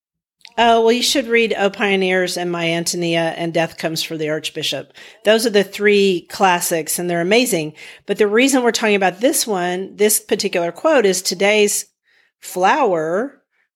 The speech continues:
quote unquote, is, um, the inflorescences on grasses, ornamental grasses. And probably, um, Willa Cather was talking about, I wanna say, I,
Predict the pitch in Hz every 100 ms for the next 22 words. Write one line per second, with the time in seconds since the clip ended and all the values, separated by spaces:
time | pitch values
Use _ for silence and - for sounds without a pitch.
0 | _ _ - 190 180 170 185 170 226 -
1 | _ - _ - 208 196 196 190 - -
2 | 196 180 180 196 220 233 220 196 190 208
3 | 190 190 185 170 170 170 165 156 - 170
4 | 180 185 - 135 139 - - 185 185 180
5 | 170 165 160 160 - 135 - - - _
6 | _ _ _ _ _ 196 190 190 - 330
7 | 403 233 185 170 165 190 220 _ _ _
8 | _ _ _ _ 190 180 170 165 160 175
9 | 190 196 196 190 - 190 190 185 180 175
10 | - 196 196 190 185 170 170 170 175 190
11 | 214 233 240 196 180 180 -